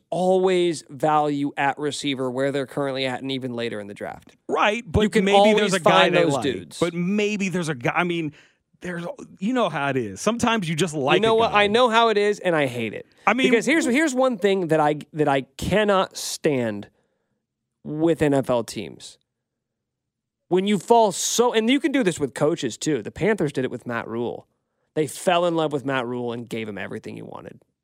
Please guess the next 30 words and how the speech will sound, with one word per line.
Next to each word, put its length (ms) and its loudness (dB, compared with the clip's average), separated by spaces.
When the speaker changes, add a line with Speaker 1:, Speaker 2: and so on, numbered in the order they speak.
Speaker 1:
Gave 140 2
him 60 -2
the 60 -4
f-, 240 -16
one 180 -6
of 80 -8
the 60 -16
fattest 400 0
deals 300 -4
in 80 -8
the 80 -8
N 80 -8
F 140 -12
L. 200 -10
Speaker 2:
Yeah, 140 -8
he's 160 -2
making 220 -10
a 40 -12
lot 160 -12
of 60 -14
money 220 -14
from 160 -12
this. 220 -4
Speaker 1:
Stop 500 2
Speaker 2:
<laughs> 400 -6
Speaker 1:
falling 640 2
in 120 0
love 240 0
with 200 -4
guys 580 -2